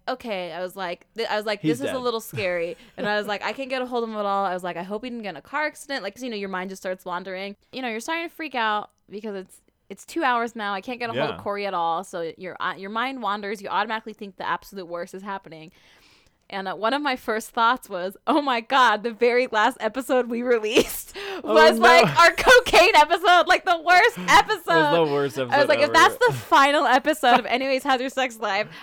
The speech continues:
Speaker 1: I am gonna be so mad
Speaker 2: I'll
Speaker 1: at your
Speaker 2: never tell
Speaker 1: ghost."
Speaker 2: anybody about it.
Speaker 1: Yeah, I'm gonna, like, whip out the Ouija board and be like,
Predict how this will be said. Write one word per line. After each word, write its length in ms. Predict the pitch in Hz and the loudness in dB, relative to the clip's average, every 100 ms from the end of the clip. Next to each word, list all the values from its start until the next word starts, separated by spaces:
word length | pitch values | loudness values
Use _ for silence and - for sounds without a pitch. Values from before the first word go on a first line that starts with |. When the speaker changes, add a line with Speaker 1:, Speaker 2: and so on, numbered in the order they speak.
| - | 0
Speaker 1:
I 180 | 226 277 | 6 6
am 60 | 349 | 4
gonna 160 | 359 320 | 0 -2
be 120 | 339 | -4
so 420 | - - 277 339 | -2 4 6 6
mad 360 | 294 269 277 262 | 4 4 4 4
Speaker 2:
I'll 60 | |
Speaker 1:
at 80 | - | 2
your 80 | 139 | -2
Speaker 2:
never 120 | 131 | 0
tell 120 | 135 - 123 | 2 2 -2
Speaker 1:
ghost." 40 | |
Speaker 2:
anybody 300 | 123 120 123 | -4 -6 -6
about 280 | 113 98 85 | -6 -8 -10
it. 100 | 71 | -4
Speaker 1:
Yeah, 100 | 262 - | -2 2
I'm 140 | 247 | 2
gonna, 120 | 294 | 2
like, 200 | 302 269 - 185 | 0 -2 -6 -20
whip 380 | 175 202 226 240 | -16 -2 0 2
out 160 | 262 247 | 2 0
the 80 | |
Ouija 280 | 226 226 226 | -4 -8 -10
board 300 | 208 196 196 | -4 -2 -2
and 80 | 208 | -4
be 80 | 240 | -2
like, 240 | 214 208 | -4 -6